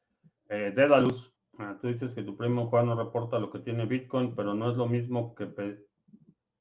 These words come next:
que pedir un préstamo al banco sin nada de colateral y no pagarlo.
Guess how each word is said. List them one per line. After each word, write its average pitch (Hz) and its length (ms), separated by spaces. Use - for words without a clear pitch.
que 107 80
pedir 113 320
un 117 180
préstamo 117 380
al 104 100
banco 131 640
sin 104 340
nada 117 460
de 104 180
colateral 113 800
y 104 80
no 113 180
pagarlo. 117 540